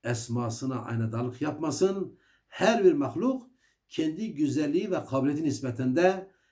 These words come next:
esmanın güzelliğini ne yapıyor? Aynadarlık ediyor.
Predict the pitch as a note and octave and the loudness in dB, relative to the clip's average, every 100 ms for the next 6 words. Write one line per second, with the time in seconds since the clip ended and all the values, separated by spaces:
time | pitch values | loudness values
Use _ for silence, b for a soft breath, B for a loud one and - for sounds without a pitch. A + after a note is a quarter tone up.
0 | b - C3+ A2+ B2 C3 C3 D#3+ C3+ A2 | b -4 -4 -2 -2 0 0 0 0 0
1 | A#2+ C3 A#2+ A#2+ B2 C3 E3 F3 E3+ B | 0 0 0 0 2 2 4 2 0 B
2 | B B B2 C3 A2+ D3+ E3 - - A#2+ | B B -4 -4 -2 0 2 0 -2 -2
3 | A#2 A2+ A2+ B2+ - A#2 A2+ A2+ - - | -2 -2 -2 -2 -4 -2 2 2 0 -10